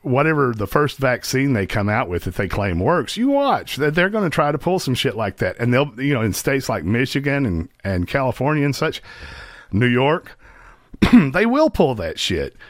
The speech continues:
They'll say, "Okay, you know, everybody,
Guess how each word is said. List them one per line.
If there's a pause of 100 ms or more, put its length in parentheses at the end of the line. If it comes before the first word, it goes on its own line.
(800)
They'll
say,
"Okay,
you
know,
everybody,